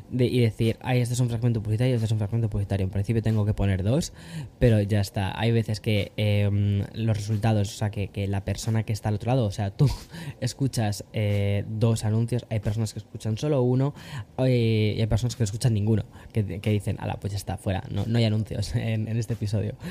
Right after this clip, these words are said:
Y entonces, claro, eh, a veces me escriben en plan de, "Oye, has anunciado un sponsor <laughs> que no ha salido". Yo, "Pues mira, chico, pues mejor para ti, ya está, ya está, no pasa nada". Bueno, como te decía antes, eh, vamos al terreno de los videojuegos, porque este bloque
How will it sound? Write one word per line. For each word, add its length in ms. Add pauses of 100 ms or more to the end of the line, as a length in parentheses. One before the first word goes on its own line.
(220)
Y 100
entonces, 280
claro, 320
eh, 220
a 120
veces 220
me 60
escriben 240
en 60
plan 120
de, 60
"Oye, 220
has 240
anunciado 400
un 100
sponsor 440
<laughs> 20
que 100
no 80
ha 80
salido". 340 (260)
Yo, 60
"Pues 140
mira, 160
chico, 220
pues 160
mejor 200
para 160
ti, 160 (100)
ya 100
está, 260 (400)
ya 80
está, 180
no 80
pasa 220
nada". 260 (360)
Bueno, 280 (300)
como 180
te 100
decía 340
antes, 500
eh, 720
vamos 320
al 80
terreno 240
de 80
los 100
videojuegos, 540
porque 480
este 360
bloque 480